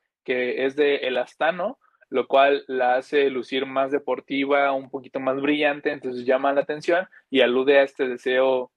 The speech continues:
de, de acercarte, de quitarla, de tocar y todo esto, ¿no? Está la otra parte donde está el algodón, que el algodón, pues, simple y sencillamente, pues, comunicará frescura, a lo mejor pulcritud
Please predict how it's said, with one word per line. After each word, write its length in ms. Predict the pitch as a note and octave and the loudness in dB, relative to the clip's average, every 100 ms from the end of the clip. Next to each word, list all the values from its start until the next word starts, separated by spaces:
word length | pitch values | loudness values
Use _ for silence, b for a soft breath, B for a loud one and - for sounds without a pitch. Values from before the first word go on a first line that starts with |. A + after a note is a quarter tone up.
| _ _ _ _ | _ _ _ _
de, 680 | B2+ A#2+ A#2 A#2 A#2+ B2+ C3 | -4 -2 -2 -2 -2 -4 -8
de 140 | C3 C3 | 2 2
acercarte, 580 | B2+ C3 B2 D#3+ D#3+ D3 | 4 2 4 4 4 0
de 160 | C3 | 0
quitarla, 420 | C3 - D3 D3 C3+ | -4 0 0 2 -2
de 80 | |
tocar 320 | B2+ A#2+ C#3 C3+ | -2 -2 0 0
y 60 | |
todo 220 | B2 B2 B2+ | -2 -4 -6
esto, 180 | - | -10
¿no? 220 | B2 F3+ _ B B B B | -8 -8 _ B B B B
Está 640 | C3+ B2+ - C3 C3 C3+ | -4 -4 4 6 8 6
la 180 | B2+ B2+ | 2 0
otra 300 | C3 C#3+ C#3+ | 0 0 2
parte 300 | D3+ D3 D#3 | 0 0 -2
donde 500 | C#3+ B2 B2 B2+ B2+ | -4 -4 -4 -2 -4
está 220 | A#2+ C3+ | -2 0
el 80 | C3 | 2
algodón, 640 | C#3 C#3 D#3 F3+ E3 F#3+ - _ _ b b | 2 2 4 4 4 -2 -16 _ _ b b
que 540 | C3+ B2 A#2+ A#2+ A2+ _ _ - | -6 -4 -2 -4 -6 _ _ -6
el 180 | C3 C3 | 0 2
algodón, 520 | C3 C3 C#3 D#3 D#3+ | 2 0 0 -2 -2
pues, 140 | C#3 C3+ | -6 -8
simple 260 | D3 D3+ | -6 -6
y 20 | |
sencillamente, 800 | C#3 C3+ C3+ D3 C#3+ C#3+ C#3 D3 | -6 -8 -8 -6 -4 -6 -4 -4
pues, 240 | C#3+ B2+ - | -4 -8 -12
comunicará 800 | C3 B2 B2+ B2 B2+ B2 B2+ B2 | -8 -6 -6 -4 0 4 6 6
frescura, 600 | - F#3+ - G3+ F#3 F3+ | 4 -4 0 2 4 4
a 40 | D#3 | 4
lo 100 | C#3 | 0
mejor 280 | B2+ D3 | -6 -8
pulcritud 800 | - C#3 C#3 C#3 D3+ F3 F3+ F3+ | -6 -6 -4 -4 -2 0 2 0